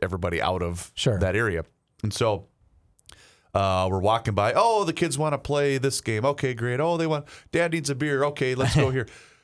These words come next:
Speaker 1: So the band was playing a song, and I thought I had re-,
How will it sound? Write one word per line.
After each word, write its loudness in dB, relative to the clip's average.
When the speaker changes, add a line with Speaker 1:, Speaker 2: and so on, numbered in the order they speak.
Speaker 1:
So 2
the 2
band 2
was 0
playing 0
a 0
song, 0
and 2
I 0
thought 0
I 0
had -2
re-, 0